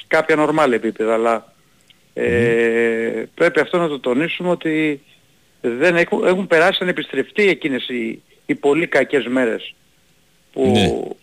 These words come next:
Speaker 2: Ναι.
Speaker 1: ε, μέτραγες έσοδα-έξοδα. Έχουμε πάει σε άλλη εποχή,
Speaker 2: Μμμ.
Speaker 1: ε, σε εποχή που πραγματικά πρέπει να...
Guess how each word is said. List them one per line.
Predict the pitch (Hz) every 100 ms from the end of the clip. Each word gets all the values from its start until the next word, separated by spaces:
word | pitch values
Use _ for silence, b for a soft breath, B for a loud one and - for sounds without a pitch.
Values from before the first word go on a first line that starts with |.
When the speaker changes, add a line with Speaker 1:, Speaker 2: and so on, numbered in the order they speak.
| _ -
Speaker 2:
Ναι. |
Speaker 1:
ε, | 143
μέτραγες | 151 151 139 123 -
έσοδα-έξοδα. | 139 - 120 127 147 175 180
Έχουμε | 175 185
πάει | 165 185
σε | - 175
άλλη | 180 165
εποχή, | 127 117 104 139 170 190 _ _ _ _ _ _ _ _
Speaker 2:
Μμμ. | 107 101 113
Speaker 1:
ε, | 127 131 127 127 -
σε | 151
εποχή | 143 131
που | 185 170
πραγματικά | 160 147 143 127 180 170 139
πρέπει | - 127 127
να... | 113 113 107 113